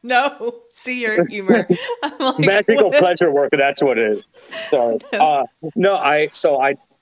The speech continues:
Speaker 2: on the side as, uh, something I like to do to kind of,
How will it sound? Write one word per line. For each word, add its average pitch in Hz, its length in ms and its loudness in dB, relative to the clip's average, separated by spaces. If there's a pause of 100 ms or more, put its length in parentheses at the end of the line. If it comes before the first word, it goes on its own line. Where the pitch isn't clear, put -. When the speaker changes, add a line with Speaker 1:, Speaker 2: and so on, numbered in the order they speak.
(200)
Speaker 2:
on 135 140 0
the 135 80 0
side 131 640 -2
as, 113 560 -2
uh, 95 480 0 (600)
something 123 300 -2
I 113 100 0
like 113 260 -2
to 107 100 -6
do 110 440 -2
to 104 120 -4
kind 110 260 -4
of, 95 160 -4